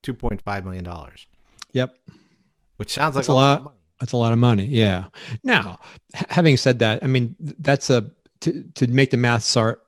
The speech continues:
Speaker 2: you know, simple, you can use that math. That's a, that's a lot of money for most people.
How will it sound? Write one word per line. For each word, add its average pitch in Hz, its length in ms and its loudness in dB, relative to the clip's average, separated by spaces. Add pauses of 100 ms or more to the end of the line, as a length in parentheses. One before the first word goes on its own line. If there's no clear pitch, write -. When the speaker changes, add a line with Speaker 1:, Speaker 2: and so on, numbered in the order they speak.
(260)
Speaker 2:
you 233 200 -4
know, 120 100 2
simple, 113 640 2
you 123 120 0
can 120 100 2
use 117 160 4
that 107 160 2
math. 104 220 -2
That's 123 180 0
a, 117 140 0 (160)
that's - 140 0
a 143 40 4
lot 117 200 4
of 110 60 2
money 107 220 0
for 113 140 -6
most 107 240 -4
people. 104 420 -4